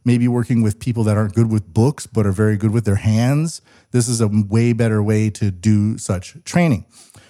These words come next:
Um, so it can work for, uh, dams, it can work for, um, things like theme parks, and it can also work for, oh, what was that other idea I just had in my brain that it's now gone?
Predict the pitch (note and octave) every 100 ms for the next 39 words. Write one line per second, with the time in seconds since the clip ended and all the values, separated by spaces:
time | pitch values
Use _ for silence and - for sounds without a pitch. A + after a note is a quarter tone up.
0 | - A2+ A2+ A2 G#2+ G#2 C3 B2 B2 A2+
1 | A#2 G#2+ - G2 F#2+ _ A#2 A2 F2+ G2
2 | F#2+ A#2+ B2 B2+ B2 A#2 A2+ A2+ G#2+ G#2+
3 | - A2+ G#2 G2 _ _ _ - F#2 F2
4 | F2 G2 F#2+ F2 F#2 - G#2+ F#2+ G2 F#2
5 | - A#2 - C#3 C3 C3 A#2 A#2 - -
6 | - B2+ A2+ A#2+ A#2 A#2 - G#2+ A2 G2+
7 | - - A#2 A2 G#2 G#2 G#2 F#2 _ _
8 | - A2+ G#2+ B2 A2+ A#2 A#2 A2 G#2+ G#2
9 | G2 F2+ F#2 G#2 F#2+ F#2 F2+ F2 G2+ G2
10 | F2+ F2 - F#2 F2+ G2 G2 E2+